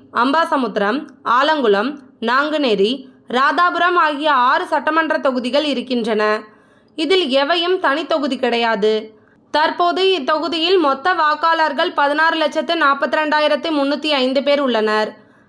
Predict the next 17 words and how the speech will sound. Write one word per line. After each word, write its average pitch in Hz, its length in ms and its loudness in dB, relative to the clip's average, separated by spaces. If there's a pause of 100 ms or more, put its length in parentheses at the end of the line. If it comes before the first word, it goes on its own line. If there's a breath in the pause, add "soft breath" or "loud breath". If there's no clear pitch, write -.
(120)
பெண்கள் 311 380 0
எட்டு 277 300 0
லட்சத்து 302 440 0
முப்பத்தி 302 400 0
ஒன்பதாயிரத்து 285 840 0
எண்ணூத்தி 285 260 -2
அறுபத்தி 269 420 0
மூணு 277 260 0
பேரும், 208 480 0 (300 loud breath)
ஆண்கள் 339 520 0
எட்டு 294 260 -2
லட்சத்து 330 400 0
ரெண்டாயிரத்து 311 640 0 (100)
இருநூத்தி 277 360 -2
தொண்ணூத்தி 277 340 0
மூணு 294 260 0
பேரும், 220 440 0